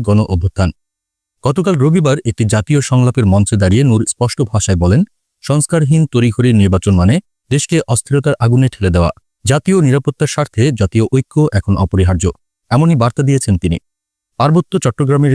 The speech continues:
দীর্ঘস্থায়ী অস্থিরতার প্রসঙ্গ টেনে নূর বলেন, স্বাধীনতার পঞ্চাশ বছর পরও জনসাধারণের নিরাপত্তা নিশ্চিত হয়নি।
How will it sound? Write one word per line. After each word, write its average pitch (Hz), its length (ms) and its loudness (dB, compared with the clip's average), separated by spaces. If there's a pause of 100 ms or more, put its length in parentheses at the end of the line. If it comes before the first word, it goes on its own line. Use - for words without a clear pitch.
দীর্ঘস্থায়ী 135 640 0
অস্থিরতার 113 460 -2
প্রসঙ্গ 139 400 -2
টেনে 127 240 2
নূর 98 180 4
বলেন, 87 260 2 (680)
স্বাধীনতার 165 520 0
পঞ্চাশ 123 340 0
বছর 131 240 0 (100)
পরও 123 320 2
জনসাধারণের 107 680 2
নিরাপত্তা 120 500 2
নিশ্চিত 95 320 -2
হয়নি। 92 240 2